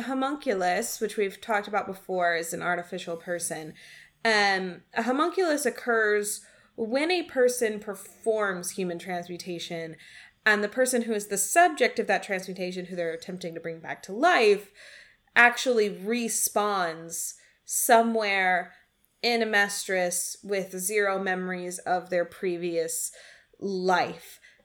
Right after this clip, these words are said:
So, while, while a homunculus is technically a newly created person,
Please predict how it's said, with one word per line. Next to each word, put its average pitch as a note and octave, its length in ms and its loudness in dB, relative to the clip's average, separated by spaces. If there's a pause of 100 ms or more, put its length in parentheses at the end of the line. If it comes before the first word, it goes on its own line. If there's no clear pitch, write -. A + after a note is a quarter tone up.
(260)
So, G#3 720 6 (1300)
while, A3 420 8
while A#3 200 10
a A#3 40 10
homunculus B3+ 640 4
is G3 100 -4
technically F#3+ 540 -2
a F3 260 -2
newly G3+ 400 2
created F3+ 540 -2
person, E3+ 680 0